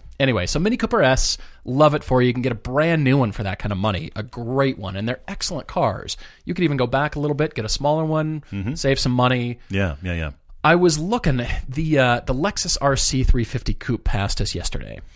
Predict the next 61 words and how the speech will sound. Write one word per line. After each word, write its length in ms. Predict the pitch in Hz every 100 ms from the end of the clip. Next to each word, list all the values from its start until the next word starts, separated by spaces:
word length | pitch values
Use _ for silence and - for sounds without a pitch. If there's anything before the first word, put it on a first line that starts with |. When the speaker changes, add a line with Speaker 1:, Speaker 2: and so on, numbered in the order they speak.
| -
Speaker 2:
Yeah, 240 | - 104 131 -
good 80 | 131
Speaker 1:
And 80 | 131
Speaker 2:
looking. 60 |
Speaker 1:
it 40 | 143
reminded 320 | 165 220 190
me 100 | 139
how 140 | 110
Speaker 2:
Good 140 | 131 95
looking. 200 | - 262
Speaker 1:
cool 140 | 262
that 180 | 190 202 -
car 280 | 196 196
is. 180 | 165 107
Speaker 2:
Yeah, 260 | - 76 69
they're 140 | 78
very 160 | 76 73
cool 160 | - 69
looking. 220 | 62 -
Speaker 1:
Now, 180 | 143 143
Speaker 2:
They 60 | 104
look 80 | 90
great 180 | 98 98
on 60 | 85
the 80 |
road. 280 | 76 69 62 -
Speaker 1:
Terrence, 280 | - 156 143
that 120 | 160
breaks 240 | - 139 -
your 100 | 127
rules 300 | 117 107 110
because 560 | 123 123 113 104 - -
it 120 | 120
cannot 320 | - 117 117
be 80 | 117
found 240 | - 107
in 80 | 101
a 20 | 95
manual. 520 | 98 92 82 80 135 - -
Speaker 2:
Yeah. 280 | 92 73 60 - -
Speaker 1:
And 480 | 131 127 127 127 -
it's 220 | 180 202
a 60 | 226
bit 360 | 175 - 170
of 120 | 147 117
a 40 |
big 380 | 110 - 104 -
car. 520 | - - - 50 50 -
It's 120 | -
Speaker 2:
Yeah. 120 | 123
Speaker 1:
a 20 | 117
cool 340 | - 254 226
car, 440 | - 147 120 131
Speaker 2:
It 80 | 143
is 100 | 131
Speaker 1:
and 80 | 131
Speaker 2:
cool. 60 | 127
Speaker 1:
you 100 | 127
don't 300 | - 190 202
see 260 | - - 208
them 320 | 120 101 107